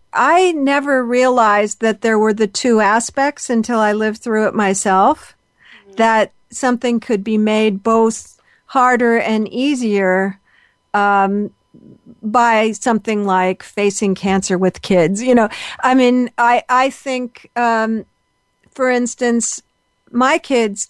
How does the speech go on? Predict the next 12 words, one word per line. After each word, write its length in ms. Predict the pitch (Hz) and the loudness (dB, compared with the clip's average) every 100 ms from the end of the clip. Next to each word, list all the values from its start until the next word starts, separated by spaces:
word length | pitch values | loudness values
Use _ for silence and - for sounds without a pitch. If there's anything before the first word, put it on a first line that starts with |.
| - | -8
kept 380 | 262 233 - - | -2 -2 -4 -6
things 580 | 226 214 220 220 214 - _ _ _ 233 | -4 -2 -2 -2 -6 -14 _ _ _ -2
lively 540 | 247 262 247 247 233 | 2 2 2 -2 -4
and 100 | 214 | -2
entertaining, 960 | 208 196 196 - 381 370 214 208 220 - | -4 -6 -8 -6 -2 0 0 0 -2 -2
and 200 | 202 220 | -2 -2
you 120 | 262 | 0
were 120 | 240 | -2
talking 360 | 240 214 233 269 | 0 -2 2 2
<laughs> 20 | |
about 340 | 240 269 240 | 2 2 2
that 300 | 254 247 269 | 2 0 -2